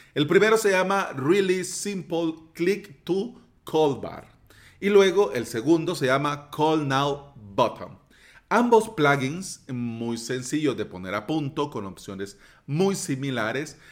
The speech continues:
para personal-, eh, personalizar el color, añadir tu número, personalizar el texto. ¿Cuál es la diferencia entre uno y otro? Really Simple Click to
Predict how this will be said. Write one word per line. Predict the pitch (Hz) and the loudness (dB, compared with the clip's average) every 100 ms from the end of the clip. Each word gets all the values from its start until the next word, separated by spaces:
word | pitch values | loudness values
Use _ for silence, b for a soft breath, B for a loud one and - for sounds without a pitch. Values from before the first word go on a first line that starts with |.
| B _ | B _
para | 160 180 180 175 - | 2 4 0 -4 0
personal-, | 151 143 135 113 101 101 98 - | 0 0 -6 -4 -4 -6 -8 -6
eh, | 120 113 | -4 -2
personalizar | 120 110 120 110 104 101 | -4 -4 -4 -4 -6 -6
el | 98 | -6
color, | - 110 156 185 175 | -4 0 0 0 -2
añadir | 139 113 98 98 | -4 -4 -8 -8
tu | - 110 | -8 -6
número, | 165 165 156 147 | -6 -6 -6 -6
personalizar | - - 92 90 - 95 | -10 -12 -14 -14 -12 -10
el | 95 | -8
texto. | - 180 - - 208 B B B _ | -4 -4 -6 -12 -14 B B B _
¿Cuál | 175 214 | 6 6
es | |
la | 220 196 | 6 4
diferencia | 190 165 170 180 196 190 185 | 0 0 0 0 -2 -2 -2
entre | 143 131 127 120 156 | -4 -2 -6 -4 -2
uno | 160 135 | -2 -2
y | 113 92 | -4 -6
otro? | 80 - - b b b b - | -10 -18 -20 b b b b -6
Really | 151 220 208 202 | -2 2 2 2
Simple | - - - 233 180 175 170 156 - | -2 -6 -6 -6 -4 -2 0 -2 -4
Click | 170 185 170 - | 0 0 -2 -4
to | - 185 175 | 0 0 0